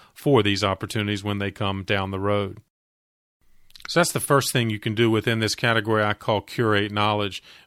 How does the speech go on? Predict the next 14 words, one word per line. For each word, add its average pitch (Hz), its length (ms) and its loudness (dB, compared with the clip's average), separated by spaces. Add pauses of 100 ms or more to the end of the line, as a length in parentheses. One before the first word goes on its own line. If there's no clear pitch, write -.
(200)
Become 151 480 0
a 117 120 4
student 135 680 2
of 113 400 -2
job 120 580 2
openings 110 720 -2 (240)
that 113 180 4
are 107 120 2
specific - 800 -2
to - 100 -2
your 110 340 2
ultimate 107 560 -2 (180)
aspirational 104 760 -2
job. 98 380 0